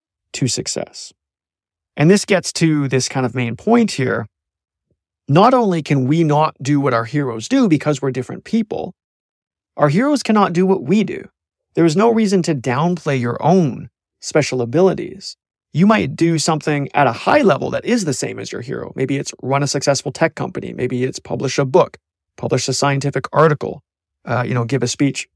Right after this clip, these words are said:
whatever it is you'd like to accomplish. You're looking, you know, make music, make art.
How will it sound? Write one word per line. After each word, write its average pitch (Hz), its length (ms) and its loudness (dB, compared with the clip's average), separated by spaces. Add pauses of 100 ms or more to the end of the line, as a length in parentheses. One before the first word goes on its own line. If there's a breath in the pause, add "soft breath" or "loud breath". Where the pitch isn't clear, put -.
whatever 143 340 2
it 147 60 2
is 135 140 0
you'd 131 100 0
like 123 140 -4
to 123 60 -6
accomplish. 170 440 2
You're 135 80 0
looking, 170 340 2
you 123 80 -6
know, 131 80 2
make 147 240 2
music, 160 440 0
make 151 160 -2
art. 143 240 2